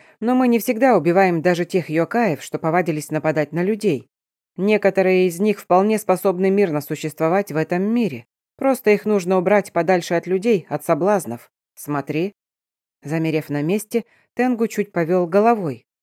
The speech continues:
Ниже по склону, среди высоких темных деревьев,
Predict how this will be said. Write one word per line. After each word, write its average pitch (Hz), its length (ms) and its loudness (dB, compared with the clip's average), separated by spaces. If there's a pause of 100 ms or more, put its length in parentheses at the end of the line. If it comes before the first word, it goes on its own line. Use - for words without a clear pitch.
(460)
Ниже 175 220 0
по 160 120 0
склону, 190 460 -4
среди 165 320 -2
высоких 165 460 -4
темных 165 340 -2
деревьев, 190 540 -2